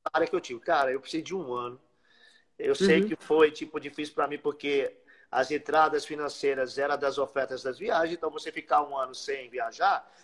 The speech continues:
Speaker 1: significa que você ficar um ano também sem receber nada.
Speaker 2: Receber. Uhum.
Speaker 1: E, e outra coisa, se alguém ficou pensando, "Não, o Davi recebia royalties."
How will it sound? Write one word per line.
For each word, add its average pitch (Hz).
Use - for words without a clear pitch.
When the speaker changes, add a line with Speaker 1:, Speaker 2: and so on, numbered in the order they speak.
Speaker 1:
significa 143
que 170
você 220
ficar 220
um 131
ano 135
também 139
sem 139
receber 233
nada. 330
Speaker 2:
Receber. 156
Uhum. 185
Speaker 1:
E, 151
e 160
outra 190
coisa, 151
se -
alguém 156
ficou 170
pensando, 147
"Não, 190
o -
Davi 185
recebia 170
royalties." 123